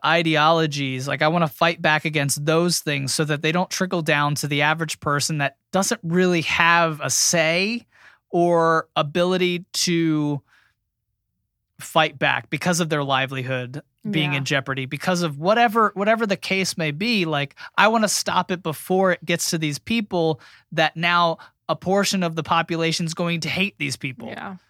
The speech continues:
Speaker 1: because they're, they're spreading this information that you disagree with. And it's
Speaker 2: Yeah.
Speaker 1: like, this information shouldn't have even existed,
Speaker 2: Right.
Speaker 1: you
Speaker 2: Right.
Speaker 1: know, because it is divisive
Speaker 2: Yeah.
Speaker 1: as a tenet.
Speaker 2: Yeah.
Speaker 1: Like, critical race theory is divisive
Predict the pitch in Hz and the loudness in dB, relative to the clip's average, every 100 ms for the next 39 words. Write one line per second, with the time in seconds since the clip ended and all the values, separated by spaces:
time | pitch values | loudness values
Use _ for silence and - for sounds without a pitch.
0 | _ _ 165 156 165 147 147 - 170 165 | _ _ -4 0 0 0 -6 -10 -4 0
1 | 160 160 156 - 160 160 - - 180 175 | 2 2 0 -2 0 0 0 0 2 2
2 | 170 156 143 - - _ _ - 180 175 | 0 0 0 -2 -4 _ _ -2 0 2
3 | 170 170 196 - 156 151 143 139 _ 160 | 2 2 2 2 0 2 0 0 _ -4
4 | 170 165 160 156 233 196 127 120 147 156 | 0 0 0 -2 0 0 -4 -6 -4 -2
5 | 180 165 160 _ - - - 196 247 269 | 0 0 0 _ -20 -20 -10 2 2 2
6 | 277 247 233 247 240 202 - 247 233 185 | 0 0 2 2 2 0 0 0 0 -2
7 | 165 - 214 208 175 - 156 139 208 240 | -6 -4 0 0 0 -2 -2 0 2 2
8 | - 123 113 190 196 185 160 - - - | 0 -6 -12 -10 -8 -8 -8 -16 -20 -20
9 | _ - 180 165 156 180 - - 262 196 | _ -2 2 2 2 -2 0 2 2 2
10 | 208 214 202 170 151 175 156 180 233 226 | 0 2 2 0 0 -2 2 2 4 2
11 | 160 147 143 - 202 185 196 _ - 196 | 0 -2 -6 -10 -12 -12 -14 _ 2 4
12 | 226 190 - - 262 - - - - 180 | 4 2 0 2 2 -2 -12 -20 -8 -4
13 | 175 247 254 226 233 233 - 180 165 165 | 2 2 2 2 2 2 0 0 2 0
14 | 160 175 160 175 214 208 165 | 0 -2 0 2 2 2 0